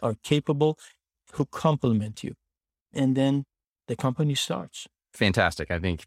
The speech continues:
Speaker 2: the, the team is so important early on, but so how did you fund this? That's a good, you know, I, I, I wonder, uh, if you're a physician out in private practice, you've got this i-,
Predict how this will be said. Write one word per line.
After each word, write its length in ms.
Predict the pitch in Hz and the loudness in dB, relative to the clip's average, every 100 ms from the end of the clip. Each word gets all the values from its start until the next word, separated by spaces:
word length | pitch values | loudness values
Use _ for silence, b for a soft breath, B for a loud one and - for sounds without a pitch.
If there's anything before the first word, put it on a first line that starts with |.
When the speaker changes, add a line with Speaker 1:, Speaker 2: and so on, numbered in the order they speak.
| - | -8
Speaker 2:
the, 400 | 73 90 92 85 _ | 0 2 2 0 _
the 140 | 98 98 | -10 -2
team 320 | - 139 123 | 2 4 4
is 80 | 107 | 2
so 220 | 117 107 | 2 2
important 460 | 98 107 95 95 - | 0 -2 -2 -2 0
early 300 | 95 92 90 | 2 4 4
on, 300 | 95 92 85 | 4 4 2
but 200 | 101 - _ _ _ _ _ - | 0 -2 _ _ _ _ _ -4
so 160 | - | 0
how 180 | 120 147 | 2 2
did 160 | 185 160 | 2 0
you 80 | 147 | -2
fund 320 | - 107 82 | 2 2 2
this? 260 | 71 - - | -6 -12 -4
That's 240 | 107 104 | -2 0
a 60 | 113 | 0
good, 320 | 107 101 95 - - | 0 -2 -6 -10 -4
you 120 | 95 | 0
know, 160 | 82 | 2
I, 120 | 87 87 | 2 4
I, 300 | 95 85 104 | 4 4 2
I 40 | |
wonder, 680 | 104 110 120 110 107 104 - _ _ _ _ - | 4 4 4 6 4 2 -2 _ _ _ _ -2
uh, 500 | 101 95 95 98 95 | 2 4 6 6 4
if 100 | 92 | 0
you're 220 | 87 104 | -2 -2
a 40 | 101 | 0
physician 440 | 107 101 104 104 | 0 0 2 2
out 180 | 98 90 | 2 2
in 80 | 90 | 2
private 340 | 98 95 85 | 2 2 0
practice, 800 | - 98 98 - 101 98 - - | 2 2 2 2 2 2 0 -2
you've 280 | 98 98 82 | 0 2 4
got 220 | 104 98 | 4 4
this 180 | 98 - | 0 0
i-, 220 | 90 | 0